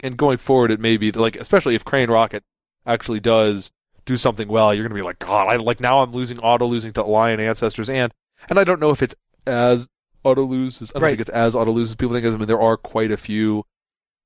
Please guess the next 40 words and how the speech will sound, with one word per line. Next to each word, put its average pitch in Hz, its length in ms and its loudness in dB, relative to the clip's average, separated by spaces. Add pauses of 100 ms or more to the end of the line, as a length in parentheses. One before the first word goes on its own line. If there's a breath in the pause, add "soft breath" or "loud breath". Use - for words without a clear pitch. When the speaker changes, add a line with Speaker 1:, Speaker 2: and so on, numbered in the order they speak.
Speaker 1:
things 110 260 -2
that 101 100 -4
lets 107 180 -2
you 104 80 -8
play 101 180 -2
catch 107 260 -2
up. 98 60 2
Speaker 2:
It's - 120 2
uphill. 131 460 0 (280)
Speaker 1:
But, 110 600 0
uh, 104 520 4
yeah, 123 140 2
it 131 120 -4
really 175 160 4
does 147 240 4
matter. 135 220 0
Like, 120 160 0
it 123 120 -2
matters 117 320 -2
going 117 240 -6
first, 104 360 -4
and 107 160 -8
you're 104 100 -12
not 101 160 -8
going 101 200 -8
first. 87 380 -10 (600)
And 98 520 -4 (1160)
it 110 140 -4
matters 107 300 0
that 107 140 -8
your 104 60 -10
guys 101 220 0
don't 101 240 -4
just - 200 -8
sit - 180 -6
there 98 120 -4
starting 95 320 -6
with 95 120 -16
fours. 87 640 -12
Speaker 2:
Right. 123 200 -16